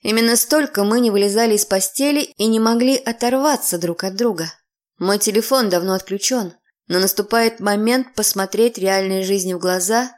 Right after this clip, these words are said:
и завершить начатое. Нужно расставить все точки над "и", но для этого нужно расстаться. Мэтт тоже чем-то озадачен.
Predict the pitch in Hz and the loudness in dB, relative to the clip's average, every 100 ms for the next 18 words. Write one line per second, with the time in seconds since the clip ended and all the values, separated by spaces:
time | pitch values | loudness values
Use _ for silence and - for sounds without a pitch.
0 | _ 240 220 220 196 - 185 - 220 226 | _ -4 0 0 0 -2 -4 -4 -4 -4
1 | - 165 170 - _ _ _ - 175 214 | -6 -12 -16 -18 _ _ _ -2 2 2
2 | 220 196 190 - 196 202 - - 170 175 | 2 0 0 0 0 0 -2 -2 0 -2
3 | - 185 185 196 233 170 _ _ _ - | -2 -2 -4 -2 -4 -4 _ _ _ -4
4 | 165 165 170 175 190 190 233 240 196 175 | -2 2 2 4 0 0 0 2 2 0
5 | 165 185 214 - - 147 - - 170 _ | 0 -2 0 -2 -2 -6 -4 -8 -8 _
6 | _ _ _ _ - 196 220 220 _ 302 | _ _ _ _ -4 0 0 -2 _ 2
7 | 277 180 - 180 180 190 185 208 208 165 | 2 2 0 0 -2 -2 -2 0 -2 -4
8 | - 151 | -6 -8